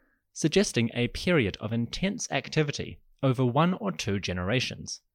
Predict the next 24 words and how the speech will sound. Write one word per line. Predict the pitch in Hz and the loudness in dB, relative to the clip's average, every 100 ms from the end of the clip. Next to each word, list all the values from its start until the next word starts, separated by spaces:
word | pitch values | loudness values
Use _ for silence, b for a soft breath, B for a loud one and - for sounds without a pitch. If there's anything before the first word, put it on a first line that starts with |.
| _ _ _ - | _ _ _ -2
which | 160 - | -2 0
then | 170 175 170 - - | 0 0 0 -4 -2
cooled | 196 196 131 | 2 4 6
off | 135 87 - - | 4 2 -2 -6
as | 110 101 | -4 -4
the | |
twelfth | 117 - 151 151 | -4 2 0 0
dynasty | 98 90 85 - 87 - | -4 -2 -4 -6 -8 -8
transitioned | - 107 104 165 - 87 90 - - | -4 -2 2 2 2 0 -4 -8 -6
into | 107 98 | -4 -4
the | 98 | -6
thirteenth. | 95 90 85 113 101 - - _ _ _ - | -4 -2 0 -2 -2 -6 -14 _ _ _ -4
In | 123 | 0
fact, | - 185 - - - _ - | 4 4 4 -4 -12 _ -14
graves | 120 131 151 214 185 - | -2 2 4 2 -2 -6
from | 139 | -2
the | 127 | -2
twelfth | - 135 156 156 | 0 0 0 0
dynasty | 104 85 87 - 90 90 _ _ | -4 -4 -6 -10 -12 -14 _ _
outnumber | 127 156 - 123 107 87 - | 0 0 0 0 0 0 -2
earlier | - 117 147 - | 0 2 2 0
and | 107 | -2
later | 98 113 - 107 | -2 -2 0 -2
ones | 92 87 92 | -4 -8 -12